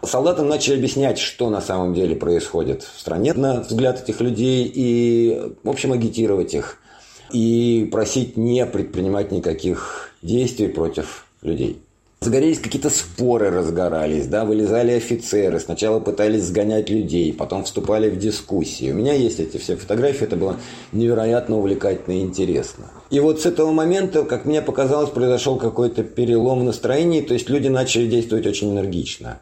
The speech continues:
А, они облепили эти самые машины, начали выступать. Первым не Ельцин выступал с танка, да, первым выступали какие-то случайные, неизвестные никому люди, которые забирались на эти самые, м, Б Т Ры и танки и с-, э,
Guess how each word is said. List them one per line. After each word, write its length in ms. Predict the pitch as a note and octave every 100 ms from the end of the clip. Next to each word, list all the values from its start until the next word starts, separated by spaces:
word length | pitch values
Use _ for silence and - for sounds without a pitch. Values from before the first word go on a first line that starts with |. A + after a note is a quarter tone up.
| _
А, 220 | - A#2+ A2+
они 200 | C#3 D#3
облепили 600 | C#3 D3+ - D3+ D3+ C#3+
эти 180 | B2+ A#2
самые 360 | C3 C3+ C3+
машины, 640 | C3+ B2 - A2+ A#2 A2 A2
начали 400 | A#2 A#2 A#2 A#2
выступать. 680 | A#2+ - A#2 B2 B2+ B2
Первым 420 | - G3 E3+ E3 D#3+
не 120 | D#3+
Ельцин 460 | D#3+ E3 B2 B2
выступал 480 | G#2+ G#2+ G#2 F#2 E2+
с 40 | -
танка, 380 | E2 D2+ C#2
да, 140 | D#2 G#2
первым 320 | C3+ C3+ B2+
выступали 480 | G2+ A#2 B2+ C3 A#2+
какие-то 440 | G#2 - A#2+ G#2+
случайные, 720 | G#2 G#2+ G#2 A#2+ A#2 A2 G2+
неизвестные 600 | G2 G2+ F#2+ G#2+ F2+ G2+ G2
никому 400 | G2 F#2+ G2 G2+
люди, 220 | C#3+ C3+
которые 380 | G#2 - G2+ F#2+
забирались 600 | G2+ G#2 G#2 F#2+ F2 -
на 100 | E2+
эти 120 | D#2+ E2+
самые, 600 | F2 E2 E2 D#2+ D#2 D2+
м, 360 | C2+ C2+ C#2+
Б 100 | C#2 F#2+
Т 320 | G#2 G#2 F#2+
Ры 180 | F2 F#2+
и 20 |
танки 460 | F#2 D#3 E3+ E3+
и 420 | B2 G#2+ F#2 G2+ F#2+
с-, 400 | - - - -
э, 300 | F#2 F#2